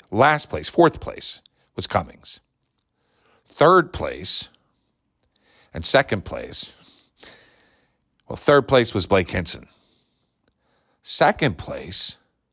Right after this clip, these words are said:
was Jamarius Burton, and the leader for being number one in the most categories was Greg Elliott. And what I loved about that result is it proved that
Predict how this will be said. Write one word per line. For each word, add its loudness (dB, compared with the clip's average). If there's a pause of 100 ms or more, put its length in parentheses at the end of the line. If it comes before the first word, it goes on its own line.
(1080)
was -10
Jamarius 2
Burton, 2
and -4
the -8 (220)
leader -4 (520)
for 2
being 2
number 4
one 2 (100)
in 0
the 0
most 0 (400)
categories -4 (1040)
was -4
Greg -4
Elliott. -6 (580)
And 2 (680)
what 6
I 8
loved 4
about 4
that 2
result 2
is -8 (1200)
it 0
proved 6
that 4